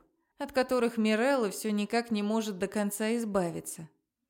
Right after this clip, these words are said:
Я упорно переводила темы о моём будущем на что-то обыденное,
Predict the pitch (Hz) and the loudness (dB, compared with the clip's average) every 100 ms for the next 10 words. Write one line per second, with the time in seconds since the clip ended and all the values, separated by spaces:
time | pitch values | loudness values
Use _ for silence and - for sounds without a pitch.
0 | _ _ _ _ _ _ - 254 311 220 | _ _ _ _ _ _ -4 4 4 4
1 | 220 233 220 202 196 190 196 190 214 208 | 4 4 4 2 2 4 4 4 2 0
2 | 190 - 226 208 190 185 185 185 190 190 | 0 -2 0 0 2 2 2 0 0 0
3 | 185 311 262 214 202 180 185 - 269 269 | 0 0 0 -2 -2 -2 -4 -2 -4 0
4 | 277 277 220 202 165 165 160 165 170 | 2 2 0 -2 -2 -2 -4 -8 -12